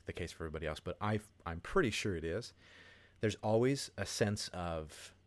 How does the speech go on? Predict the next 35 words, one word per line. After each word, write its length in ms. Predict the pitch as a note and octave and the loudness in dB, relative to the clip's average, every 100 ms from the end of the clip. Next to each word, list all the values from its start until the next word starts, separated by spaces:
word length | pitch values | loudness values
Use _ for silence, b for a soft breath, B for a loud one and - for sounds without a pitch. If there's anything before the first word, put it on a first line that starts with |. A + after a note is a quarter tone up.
| _ | _
um, 480 | F2+ F2 E2 D#2+ D2+ D2 b b b - - _ _ _ _ _ b b b b b b | -6 -4 -4 -6 -8 -12 b b b -10 -12 _ _ _ _ _ b b b b b b
I 60 | A#2+ | 2
don't 100 | D3 | 4
wanna 160 | C3 | 4
say, 640 | - A2 G2+ F#2+ F2+ E2+ - b b b _ _ _ _ _ _ _ _ _ b b b b b b b _ _ _ _ _ _ - | 2 2 2 2 0 -4 -10 b b b _ _ _ _ _ _ _ _ _ b b b b b b b _ _ _ _ _ _ -8
I 60 | A2+ | -4
don't 120 | B2+ | -2
wanna 160 | D#3 C3 | 0 0
say 160 | C#3 | 0
that 140 | A2+ F#2+ | 2 0
it's, 140 | - | -2
that 160 | F#2 F2 | -6 -6
it, 80 | - - - | -6 -12 -10
it, 140 | F#2+ D2 | -8 -6
it 180 | F2 - | -8 -6
sort 140 | - | -4
of 80 | F2 | -2
upsets 440 | D2+ - B2 - F#3+ | -2 0 0 0 -4
you, 120 | F3+ | -2
but 140 | G#2 | 0
it, 140 | F2 - - B B B | 0 -4 -20 B B B
you 140 | G#2+ | -2
can't 360 | - - D#3+ - | -2 0 0 0
really 260 | A#2+ C3 A2 | 4 4 4
get 240 | A2 A2 - | 4 4 2
at 160 | F#2 - | -6 -4
real 240 | F2 F#2 | -2 -2
happiness 540 | E2 F#2 F2+ D2+ D2 - | 0 -2 -2 -6 -6 -10
until 260 | E2+ - | -8 -6
you 240 | F2 F#2 E2+ B B B | -4 -4 -6 B B B
truly 400 | - D#3 F3 D#3+ | 0 6 8 8
understand 460 | C3 A2+ - G#2 F2 | 6 4 4 2 2
who 120 | G#2 | 0
you 200 | F2 D2+ | 2 0
are. 220 | - | -2